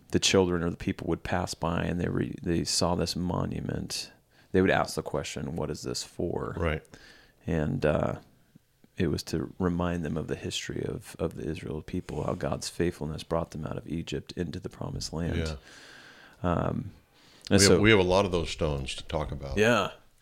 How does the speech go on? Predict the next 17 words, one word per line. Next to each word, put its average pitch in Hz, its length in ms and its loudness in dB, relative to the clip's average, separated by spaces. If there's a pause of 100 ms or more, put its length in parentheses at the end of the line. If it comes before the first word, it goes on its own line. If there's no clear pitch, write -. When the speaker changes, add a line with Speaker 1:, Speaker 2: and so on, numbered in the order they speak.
Speaker 1:
yeah. 101 280 2
So, 90 500 6
so 101 280 6
with 101 420 4
that 71 220 2
in 95 100 0
mind, 87 500 -2 (100)
I, 98 240 2
I'm 98 240 0
excited 98 440 0
to 92 80 2
hear 95 240 0
some 98 280 0
of, 90 280 -2
some 117 280 2
of 107 80 2
those, 95 380 2